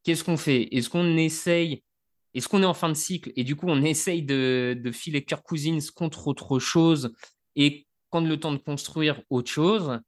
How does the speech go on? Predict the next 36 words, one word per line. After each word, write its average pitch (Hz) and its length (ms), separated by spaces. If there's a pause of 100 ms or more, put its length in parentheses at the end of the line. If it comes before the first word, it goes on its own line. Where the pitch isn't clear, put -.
(320)
Ou 196 300
est-ce 135 140
qu'on 143 140
se 131 60
dit, 185 100
non, 156 380
euh, 120 720
on 123 160
peut, 156 200
on 151 160
peut 156 120
renverser 147 400
la, 131 400
on 127 100
peut 156 100
renverser 147 360
la, 123 180
la 123 120
vapeur, 147 580
euh, 127 140 (420)
il 135 80
faut 165 160
qu'on 165 100
garde 143 240
Kirk - 180
Cousins 160 300
parce 135 160
qu'un 139 140
quarterback 147 380
de 139 100
ce - 120
niveau-là, 143 280
c'est - 180
le 131 140
meilleur 135 340
atout, 135 220